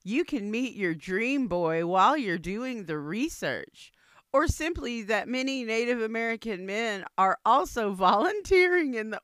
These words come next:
organizations. It's a really good way to get closer to your crush. Five, meet through a friend. Oh, Lord. Before you bitches get any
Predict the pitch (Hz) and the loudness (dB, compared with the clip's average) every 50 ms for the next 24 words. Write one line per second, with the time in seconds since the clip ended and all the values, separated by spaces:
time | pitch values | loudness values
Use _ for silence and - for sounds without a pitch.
0 | _ - 214 214 214 208 214 208 190 185 185 185 175 175 180 185 175 185 220 - | _ 0 2 2 2 2 0 -2 -2 -2 -2 -4 -4 -2 -2 0 0 0 -2 -2
1 | - 170 143 143 156 170 165 - - _ _ _ _ _ - - - - _ - | -4 -4 -4 -4 -6 -10 -14 -18 -20 _ _ _ _ _ -20 -20 -20 -20 _ -2
2 | 240 294 294 - - - - - 220 214 202 202 196 214 233 247 254 269 262 214 | 0 0 0 -2 -8 -10 -4 -2 0 2 0 0 0 0 0 0 0 -2 -4 -2
3 | 247 240 240 226 214 220 233 233 226 202 196 214 190 196 226 190 - - - - | -2 0 0 0 0 -2 0 0 0 0 -2 -2 -4 -4 -4 -6 -6 -8 -8 -4
4 | 196 233 277 269 - 185 180 175 170 190 170 175 196 220 - - - - 202 196 | -2 0 0 -2 -2 -4 -4 -4 -4 -4 -4 -2 -4 -4 -6 -8 -6 -2 0 0
5 | 214 170 117 127 170 - - - - _ _ _ _ _ _ _ _ _ _ _ | 0 0 -2 -4 -6 -12 -16 -20 -20 _ _ _ _ _ _ _ _ _ _ _
6 | _ _ _ _ _ _ _ _ _ - - 381 339 330 285 202 156 139 151 165 | _ _ _ _ _ _ _ _ _ -2 2 4 6 6 6 6 4 2 -2 -6
7 | - _ _ _ _ _ _ - 466 508 554 554 349 - _ - - 403 403 392 | -8 _ _ _ _ _ _ -14 -10 -8 -6 -6 -8 -10 _ -2 2 4 6 6
8 | 392 339 294 - - - 285 247 226 202 185 170 156 143 143 165 175 180 202 208 | 4 2 0 -2 -4 0 2 2 4 4 2 2 0 -2 -4 -8 -10 -12 -14 -16
9 | - _ _ - 208 214 202 190 180 165 160 160 160 160 165 165 165 165 165 170 | -16 _ _ -2 0 4 4 6 6 6 6 4 4 4 2 2 2 2 2 4
10 | 175 175 170 170 170 170 170 165 165 165 170 170 175 185 - _ _ _ _ _ | 4 4 6 4 4 4 4 2 2 2 2 0 -2 -6 -10 _ _ _ _ _
11 | _ _ _ - 220 247 226 - 262 262 269 277 277 285 262 262 262 220 226 226 | _ _ _ -2 -2 -2 0 2 6 8 8 10 8 8 6 2 2 2 2 2
12 | 208 233 240 214 196 202 196 196 - _ _ - 247 240 240 254 247 254 262 262 | 2 0 -2 -2 0 0 0 -2 -2 _ _ 2 4 6 6 6 6 6 4 4
13 | 247 | 4